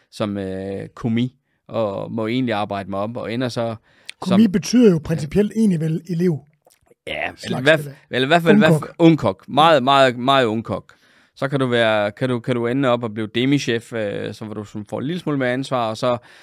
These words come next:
Speaker 1: og så, hvis du er heldig, så kan du være chef de parti. Øhm,
Speaker 2: På henholdsfisken, på
Speaker 1: på
Speaker 2: saucen,
Speaker 1: fisken.
Speaker 2: på grøntsagerne, på
Speaker 1: Præcis.
Speaker 2: garde manger, på,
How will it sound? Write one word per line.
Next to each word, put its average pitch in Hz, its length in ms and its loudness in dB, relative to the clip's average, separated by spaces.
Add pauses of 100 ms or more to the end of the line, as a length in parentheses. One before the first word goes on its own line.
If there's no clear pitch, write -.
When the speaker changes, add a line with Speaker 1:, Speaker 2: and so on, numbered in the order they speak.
(120)
Speaker 1:
og 113 120 -10
så, 123 160 0
hvis 113 120 -8
du 110 200 -6
er 104 100 -4
heldig, 113 280 -6
så 117 100 -10
kan 113 100 -10
du 107 80 -4
være 101 340 -8
chef 113 200 -6
de - 140 -12
parti. 98 460 -12 (480)
Øhm, 92 720 -10
Speaker 2:
På 170 220 0
henholdsfisken, 156 760 -6
på - 80 -4
Speaker 1:
på 160 100 0
Speaker 2:
saucen, 160 200 2
Speaker 1:
fisken. 151 260 0
Speaker 2:
på 151 120 -2
grøntsagerne, 147 540 -4
på 151 120 -6
Speaker 1:
Præcis. 151 320 -4
Speaker 2:
garde 160 140 -2
manger, 156 420 0
på, 139 380 -6